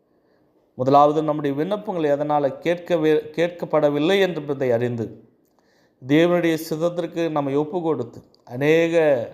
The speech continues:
பலிகளை, அதாவது உதடுகளின் கனியாகிய ஸ்தோத்திர பலியை நம்ம தேவனுக்கு செலுத்தும் பொழுது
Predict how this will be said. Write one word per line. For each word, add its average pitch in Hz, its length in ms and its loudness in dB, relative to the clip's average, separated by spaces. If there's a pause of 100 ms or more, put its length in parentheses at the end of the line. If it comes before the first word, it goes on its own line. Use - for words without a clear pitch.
(120)
பலிகளை, 131 540 -2
அதாவது 131 340 -2
உதடுகளின் 156 480 0
கனியாகிய 151 520 -2 (120)
ஸ்தோத்திர 185 340 0
பலியை 147 640 -2 (640)
நம்ம 117 200 -4
தேவனுக்கு 170 540 2
செலுத்தும் 165 520 -4
பொழுது 123 680 -4